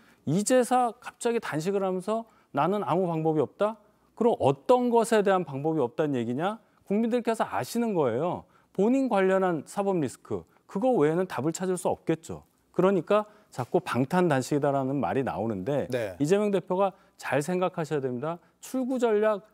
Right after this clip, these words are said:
Speaker 1: 반드시 세워놓고 들어오셨어야 한다.
Speaker 2: 예.
Speaker 1: 이 말씀 꼭 드립니다.
Speaker 2: 어떻게 보셨어요, 단식?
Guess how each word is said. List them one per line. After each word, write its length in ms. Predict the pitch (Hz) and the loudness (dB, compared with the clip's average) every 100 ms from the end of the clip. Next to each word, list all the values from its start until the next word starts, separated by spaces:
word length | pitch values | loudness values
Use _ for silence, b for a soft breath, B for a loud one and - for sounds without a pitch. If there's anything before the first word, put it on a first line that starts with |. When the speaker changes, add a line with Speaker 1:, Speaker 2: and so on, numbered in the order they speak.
| _ _ | _ _
Speaker 1:
반드시 500 | - 135 175 202 208 | -8 -4 0 0 0
세워놓고 480 | 190 233 247 220 202 | -2 0 0 0 -2
들어오셨어야 600 | - 170 127 160 143 143 | 0 2 2 0 -2 -2
한다. 420 | 123 104 104 104 131 | -4 -4 -4 -4 -4
Speaker 2:
예. 200 | 123 92 | -4 -4
Speaker 1:
이 60 | 123 | -2
말씀 260 | 143 147 131 | -2 -2 -10
꼭 160 | 123 | -14
드립니다. 400 | - 92 80 - _ _ _ _ _ _ _ _ _ _ | -14 -16 -16 -20 _ _ _ _ _ _ _ _ _ _
Speaker 2:
어떻게 280 | - 117 139 | -12 -4 -2
보셨어요, 420 | 117 110 104 170 | -2 -4 -4 -4
단식? 360 | 160 104 101 | -4 -6 -6